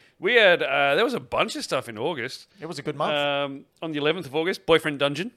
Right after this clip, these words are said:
Speaker 2: Yes, great game. Uh, give us the basic principle of Boyfriend Dungeon, Floppy.
Speaker 1: Yeah, I haven't played it.
Speaker 2: Oh, okay.
Speaker 1: But is this,
Speaker 2: Basically,
Speaker 1: hang on, is this the one where you date your s-, your weapons?
Speaker 2: it's a dungeon crawler. You go in, you get a weapon, you come out of the dungeon, turns into a person, you date that person, get all,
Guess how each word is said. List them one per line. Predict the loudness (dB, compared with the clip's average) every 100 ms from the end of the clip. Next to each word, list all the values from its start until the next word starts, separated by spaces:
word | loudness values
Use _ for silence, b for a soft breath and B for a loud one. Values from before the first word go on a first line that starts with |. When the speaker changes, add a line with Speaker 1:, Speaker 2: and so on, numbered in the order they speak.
| -4
Speaker 2:
Yes, | -2 -2 -4 -6 -4
great | -2 -2
game. | -2 -4 -6 -14 b b
Uh, | 4 6 6 0
give | -6
us | -2
the | -2
basic | 2 2 2 -6
principle | -8 -4 -4
of | -2
Boyfriend | 0 0 -2 -12 -6
Dungeon, | -6 -6 -14
Floppy. | -12 -10 -12 _ _ _ _ _ -8
Speaker 1:
Yeah, | -2
I | -2
haven't | -2
played | -4 -6
it. | -8 _
Speaker 2:
Oh, | -2 -2 -2
okay. | -8 -10 b
Speaker 1:
But | 6 6
is | 6
this, |
Speaker 2:
Basically, | 4 6
Speaker 1:
hang | 6
on, | 4
is | -2
this | -4
the |
one | -2 0
where | -2
you | -4
date | -6 0 0 0 -8
your | -10
s-, | -10 -14
your | -10 -8
weapons? | -4 -4 -4 -8
Speaker 2:
it's | -6
a | 4
dungeon | 4 4 -2
crawler. | 0 0 0 -4 -8
You | 4
go | 6 6
in, | 2
you | -6
get | -2 2
a |
weapon, | 2 0 -4
you | -6
come | -2
out | 2 0
of |
the | 0
dungeon, | -2 -2 -4 -10 -12 -4
turns | -4 -4
into | -8 -8
a |
person, | 0 2 2 0 -8 -14
you | -14
date | 2 4 4
that | -2
person, | 0 0 0 -2 -10 -12 b b -4
get | 0 2
all, | 2 0 -2